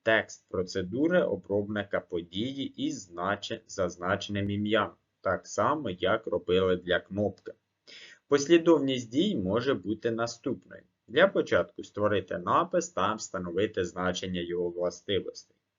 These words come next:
Потім пов'язати напис з обробником події, указавши подію та ім'я процедури.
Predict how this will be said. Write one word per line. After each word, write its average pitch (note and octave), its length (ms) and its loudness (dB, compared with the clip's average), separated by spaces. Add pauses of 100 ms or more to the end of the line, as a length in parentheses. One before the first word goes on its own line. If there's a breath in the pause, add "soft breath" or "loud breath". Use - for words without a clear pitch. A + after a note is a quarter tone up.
(520 loud breath)
Потім G2+ 380 4
пов'язати B2+ 720 2
напис F#2+ 560 -6
з - 40 -20
обробником F#2+ 680 0
події, D3 720 -2
указавши G2+ 800 0
подію G#2+ 680 -6
та G2 260 0
ім'я F2+ 540 -4
процедури. G2 840 -6